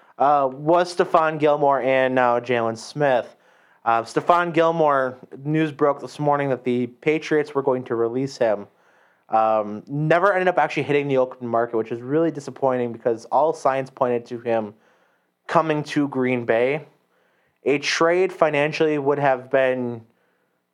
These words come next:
for all, it would have been stupid. I mean,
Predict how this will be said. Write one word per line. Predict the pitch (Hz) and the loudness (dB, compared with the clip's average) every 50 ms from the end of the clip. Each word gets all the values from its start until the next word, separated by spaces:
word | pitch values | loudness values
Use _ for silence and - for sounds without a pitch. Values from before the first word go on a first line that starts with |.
| _ _ _ _ _ | _ _ _ _ _
for | - - 180 | -2 0 0
all, | 196 190 - - 117 - _ | 0 0 -2 -8 -16 -18 _
it | - - | -8 -2
would | 180 196 226 247 | 0 0 2 2
have | 254 196 | 0 -2
been | |
stupid. | - - - - - 143 143 143 185 185 185 165 - - - - | -4 -8 -8 -4 -2 -2 0 2 0 0 -2 -4 -10 -16 -6 -2
I | 139 | -2
mean, | 151 156 147 135 131 | 0 0 -2 -4 -8